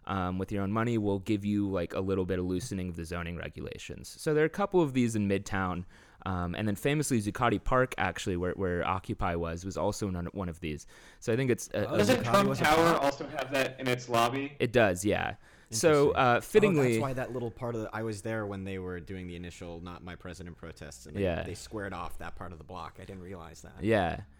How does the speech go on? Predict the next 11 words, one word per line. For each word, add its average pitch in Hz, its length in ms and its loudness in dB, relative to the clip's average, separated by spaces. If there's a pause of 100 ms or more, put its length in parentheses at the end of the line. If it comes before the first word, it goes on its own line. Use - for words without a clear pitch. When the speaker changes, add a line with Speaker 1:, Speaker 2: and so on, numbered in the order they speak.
(160)
Speaker 1:
So - 160 -2
fittingly, 139 680 2
um, 95 520 0 (260)
<laughs> - 280 0
even 135 260 0
in 127 100 2
America, 110 640 2 (400)
you 110 260 -8
can't 123 380 0
kind 113 220 0
of 98 120 -2